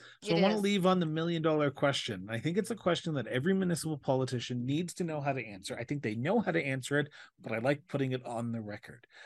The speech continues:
Speaker 1: So for you, what do you believe? Well, sorry, I should,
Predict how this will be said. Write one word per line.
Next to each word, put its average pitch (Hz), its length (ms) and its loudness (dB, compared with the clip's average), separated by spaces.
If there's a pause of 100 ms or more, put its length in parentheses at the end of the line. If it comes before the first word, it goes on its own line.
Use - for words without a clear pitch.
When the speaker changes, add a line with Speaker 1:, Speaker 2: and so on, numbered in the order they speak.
(140)
Speaker 1:
So - 180 0
for 175 160 2
you, 127 360 2 (1080)
what 208 240 0
do 240 100 -2
you 240 120 4
believe? 131 480 -2
Well, 139 120 -2
sorry, 95 400 -8
I 117 60 -12
should, 131 240 -6